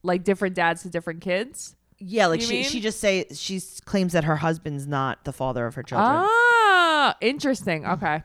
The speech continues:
Speaker 2: She's a good,
Speaker 1: I'm
Speaker 2: good mom.
Speaker 1: sure it's on YouTube.
Speaker 2: It definitely is.
Speaker 1: Yeah, I wanted to ask you that 'cause I'm like, I don't even know how I'd go about finding about,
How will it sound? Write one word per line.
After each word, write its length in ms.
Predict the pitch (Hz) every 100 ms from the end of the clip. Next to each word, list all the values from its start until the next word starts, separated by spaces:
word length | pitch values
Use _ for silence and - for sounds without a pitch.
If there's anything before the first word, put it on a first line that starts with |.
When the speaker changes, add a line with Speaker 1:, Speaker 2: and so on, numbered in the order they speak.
| -
Speaker 2:
She's 180 | - 202
a 20 |
good, 160 | 185 - -
Speaker 1:
I'm 80 |
Speaker 2:
good 120 | 214 165
mom. 80 | 143
Speaker 1:
sure 100 | 185
it's 140 | 165
on 120 | 156 147
YouTube. 420 | 147 - 131 123 - _ _ -
Speaker 2:
It 200 | 165 147
definitely 320 | 139 127 120 82
is. 40 |
Speaker 1:
Yeah, 160 | 190 180
I 60 | 196
wanted 260 | 214 220
to 80 | 208
ask 260 | 143 180 208
you 60 |
that 160 | 175 165
'cause 100 | 175
I'm 120 | 170
like, 220 | 170 160 -
I 320 | 165 175 180
don't 220 | 180 170
even 160 | 170 160
know 80 | 165
how 120 | 165
I'd 120 | 151
go 140 | 156
about 260 | 151 139 143
finding 300 | 147 147 151
about, 260 | 147 139